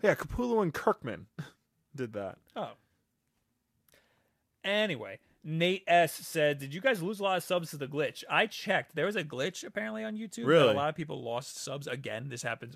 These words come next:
Speaker 2: all the time. Uh, Social Blade. If you guys wanna check yourself, you can go to socialblade dot com and look up Wolf Den, and it'll pull up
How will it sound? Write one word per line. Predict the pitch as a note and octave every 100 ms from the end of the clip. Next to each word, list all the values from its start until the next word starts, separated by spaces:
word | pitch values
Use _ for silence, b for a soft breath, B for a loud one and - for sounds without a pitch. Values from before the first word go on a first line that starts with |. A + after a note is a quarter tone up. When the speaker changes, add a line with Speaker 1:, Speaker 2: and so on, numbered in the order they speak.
| -
Speaker 2:
all | A2+ A2+
the |
time. | - A2 A#2 - _ _ _ _ _
Uh, | C#3+ C#3 C3 C3 B2+ B2+ B2 B2 B2 A#2+ A#2+ A#2+ B2
Social | A#2+ - D3+ D3+ - A#2+
Blade. | B2+
If | C#3
you | G3
guys | E4 G#3+
wanna | F3+ D3+
check | - E3+
yourself, | D3 C#3+ F3+ E3
you | D#3
can | G#3
go | G3+
to |
socialblade | D3 D#3+ E3+ - D#3+ D3+ C3 C#3+
dot | C#3 C3 C3
com | C#3+ C#3 A#2
and | A#2
look | B2
up | A#2
Wolf | A2+ A#2+ C#3 -
Den, | A2+ G#2+ C#3+ _ _ _ _ _
and | - B2+ A#2+ A#2 A#2 B2
it'll | C3+ C#3
pull | C3+ - C#3+
up | C3+ B2+ -